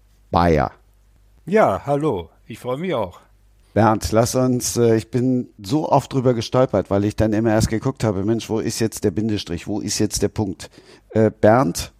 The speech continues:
Speaker 1: Bindestrich, hm, klär uns kurz auf.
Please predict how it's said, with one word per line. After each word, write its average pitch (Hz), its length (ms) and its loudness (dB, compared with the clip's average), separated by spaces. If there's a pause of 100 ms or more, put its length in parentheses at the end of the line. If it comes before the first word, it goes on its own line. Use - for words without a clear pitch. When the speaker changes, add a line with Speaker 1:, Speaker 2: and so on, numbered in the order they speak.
(920)
Speaker 1:
Bindestrich, 110 720 0 (340)
hm, 101 480 2
klär 98 300 4
uns 85 180 -6
kurz - 240 -6
auf. - 380 -12